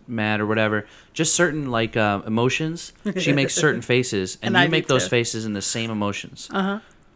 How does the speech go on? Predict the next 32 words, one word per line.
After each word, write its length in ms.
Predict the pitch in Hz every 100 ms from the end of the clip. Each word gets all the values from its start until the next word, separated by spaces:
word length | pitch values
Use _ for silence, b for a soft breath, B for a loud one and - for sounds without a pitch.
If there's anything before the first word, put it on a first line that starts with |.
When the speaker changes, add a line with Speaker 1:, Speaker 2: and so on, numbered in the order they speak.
| _ _ _ _ _ _ _ _
Speaker 2:
It's 160 | - -
weird, 240 | 185 170
right? 100 | 170 147
Speaker 1:
It's, 240 | 120 - -
it's 200 | - 113
pretty 200 | - 120
funny 360 | 110 92 85 85 _ -
to 80 | 110
see. 300 | - 73 - _ - - -
Speaker 2:
Yeah. 300 | 170 151 -
Speaker 1:
It 140 | 110 110
is 80 |
pretty 200 | - 101
funny 280 | 98 85 82
to 60 | -
see. 260 | - 82 - _ _ _ _ _ _ - B B B B
Speaker 2:
It's, 240 | 214 208 -
it's 220 | 233 233 -
fun. 200 | 180 -
It, 220 | 196 196 -
well, 380 | 214 202 196 185 b b b b b -
for 140 | 214
a 40 | 202
long 240 | 185 175
time, 260 | 180 196 196
everyone 340 | 175 175 175
thought 180 | 170 170
that 120 | 165
we 120 | 170
were 80 | 165
sisters. 560 | 170 190 - - - - _ _ - - - - _ _ _ _ _ - -
Speaker 1:
Yeah. 240 | 95